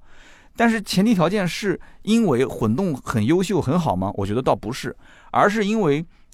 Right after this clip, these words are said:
本身这一个产品本身它就是口碑还不错，而且是个很普普通通的家用车。在这个前提条件下，就它燃油车本身表现就不错，口碑就不错的前提条件下，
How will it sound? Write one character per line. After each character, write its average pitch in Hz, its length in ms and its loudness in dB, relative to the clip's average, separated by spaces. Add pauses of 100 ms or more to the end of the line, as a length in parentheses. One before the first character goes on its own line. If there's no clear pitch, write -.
(160)
本 117 240 4
身 208 320 2
这 196 140 -2
一 143 160 -4
个 214 120 4
产 - 340 -2
品 - 320 -4
本 95 200 -2
身 165 240 -2
它 165 140 -4
就 139 180 -2
是 113 180 -4
口 95 260 -4
碑 139 180 -2
还 135 140 -2
不 - 120 -6
错， - 300 -2 (640)
而 208 180 4
且 165 140 2
是 220 160 -2
个 170 160 0
很 180 240 2
普 165 220 -6
普 127 180 -6
通 139 180 -2
通 151 140 0
的 127 80 -2
家 - 300 -2
用 220 160 -4
车。 - 180 -12 (640)
在 247 160 4
这 330 260 -2
个 175 180 0
前 123 300 -2
提 123 140 -2
条 101 180 -4
件 113 160 -4
下， 104 180 -8
就 180 120 0
它 262 120 -2
燃 139 280 0
油 175 160 4
车 156 160 -2
本 104 240 -6
身 208 220 -2
表 92 160 -8
现 107 180 -8
就 98 100 -8
不 87 120 -14
错， - 260 -10
口 104 160 -2
碑 117 140 -2
就 117 120 -2
不 92 120 -10
错 104 180 -6
的 98 80 -6
前 104 180 -6
提 135 160 -4
条 107 160 0
件 139 160 0
下， 156 240 2